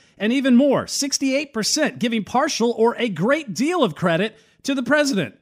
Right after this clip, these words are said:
That same survey of likely voters also measured a variant of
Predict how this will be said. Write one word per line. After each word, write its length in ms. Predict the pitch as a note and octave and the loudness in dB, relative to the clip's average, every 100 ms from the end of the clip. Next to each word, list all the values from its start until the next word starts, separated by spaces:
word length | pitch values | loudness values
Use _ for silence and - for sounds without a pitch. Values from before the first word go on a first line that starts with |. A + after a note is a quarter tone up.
| _ _ _ _ _ _ _ | _ _ _ _ _ _ _
That 300 | F3 D4 - | -2 -2 -2
same 360 | - D4+ D#4+ E4+ | 0 2 2 0
survey 580 | - D4 D#4 B3 C#3+ | 2 2 2 0 -2
of 180 | C3 E3 | -4 -2
likely 400 | F#3 B3 C#4+ D4+ | 0 0 2 0
voters 480 | G#3 C#4+ B3 A2+ - | 4 2 2 -2 -4
also 420 | G3 C#4+ D4+ D4+ | -4 -2 -2 2
measured 380 | C#4 C#4+ B3 C#4 | 2 2 2 0
a 20 | |
variant 440 | G#3 B3 B3+ B3+ B3 | 0 0 0 -2 0
of 280 | A3 G#3+ | 0 0